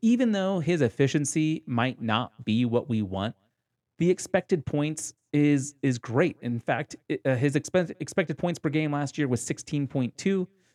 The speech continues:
So even if Drake siphons some of the volume, there's plenty of floor and a lot of upside baked in to what we're doing with Josh Jacobs. Of course, Chris Harris was on the podcast, uh, a couple of weeks ago. Well, I guess now it was maybe a month and a half ago.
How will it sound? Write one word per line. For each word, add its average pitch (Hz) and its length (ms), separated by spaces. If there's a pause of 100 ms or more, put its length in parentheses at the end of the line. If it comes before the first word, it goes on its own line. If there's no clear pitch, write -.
So 160 180
even 240 260
if 220 140
Drake 180 300
siphons 160 420
some 165 100
of 151 60
the 127 80
volume, 131 380
there's 160 180
plenty 240 380
of 131 100
floor 160 460
and 151 100
a 139 60
lot 143 260
of 156 120 (100)
upside 123 680
baked 143 360
in 139 260 (300)
to 123 340 (220)
what 120 240
we're 123 80
doing 113 240
with 101 120
Josh 104 280
Jacobs. - 360
Of 120 80
course, 165 240 (220)
Chris - 180
Harris 185 280
was 160 100
on 165 80
the 160 80
podcast, 160 640 (340)
uh, 135 220
a 139 80
couple 147 280
of 127 80
weeks 165 260
ago. 165 260
Well, 147 260
I 127 40
guess 131 200
now 135 140
it - 20
was 123 100
maybe 123 180
a 98 40
month 113 200
and 87 60
a 90 40
half 117 220
ago. 120 280